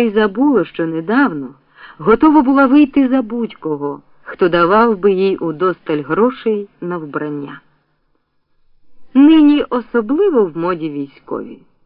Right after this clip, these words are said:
На мене мода не впливає. Та хіба може бути мода в любові? Може.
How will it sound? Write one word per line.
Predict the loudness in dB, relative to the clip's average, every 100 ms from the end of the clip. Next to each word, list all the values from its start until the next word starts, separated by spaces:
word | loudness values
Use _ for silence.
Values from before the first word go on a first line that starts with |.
| _ _ _ _ _ _ -20 -4
На | 2 2
мене | 2 0 0
мода | 0 0 2
не | 0
впливає. | 0 0 0 -2 -4 -10 -16 _ _ _ -20 -4
Та | 2 2
хіба | 2 2
може | 4 4 4
бути | 2 0 0
мода | 0 0 2 2
в |
любові? | 0 0 -2 -4 -10 -18 _ _ _ _ _ _ _ _ -2
Може. | 2 2 -2 -10